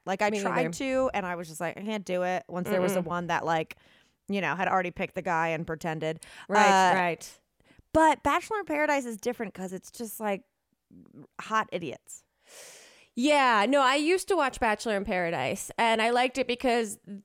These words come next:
Speaker 2: it's people that have gone through the show, know what
Speaker 1: Yes.
Speaker 2: they've signed up for, and have agreed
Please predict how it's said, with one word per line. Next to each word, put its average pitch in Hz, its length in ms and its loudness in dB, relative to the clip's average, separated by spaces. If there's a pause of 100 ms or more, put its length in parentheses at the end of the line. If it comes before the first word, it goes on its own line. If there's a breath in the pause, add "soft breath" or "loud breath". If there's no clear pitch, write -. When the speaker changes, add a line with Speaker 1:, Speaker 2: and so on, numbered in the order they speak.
(120)
Speaker 2:
it's 240 240 2
people 254 420 0
that 202 420 2
have 214 200 -6
gone 254 440 2
through 254 360 -2
the 247 100 0
show, 202 580 -2 (240)
know 254 320 4
what 262 100 6
Speaker 1:
Yes. 165 140 6
Speaker 2:
they've 247 200 2
signed 226 300 0
up 226 160 0
for, 202 340 0
and 226 140 0
have 226 160 0
agreed 233 600 0